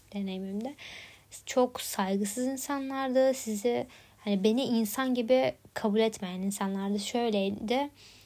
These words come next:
Zaten sorunlulardı. Sürekli kavga eden bir çiftleydim. Ve hani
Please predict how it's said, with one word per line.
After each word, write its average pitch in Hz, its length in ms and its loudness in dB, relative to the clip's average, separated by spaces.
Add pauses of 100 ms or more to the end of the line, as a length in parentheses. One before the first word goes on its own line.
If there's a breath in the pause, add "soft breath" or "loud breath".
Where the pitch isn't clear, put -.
(140 loud breath)
Zaten 247 360 2
sorunlulardı. 208 840 2
Sürekli 202 400 -2
kavga 196 380 4
eden 190 480 0
bir 180 240 -8
çiftleydim. 214 1600 -4 (920 loud breath)
Ve 247 160 4
hani 240 580 -2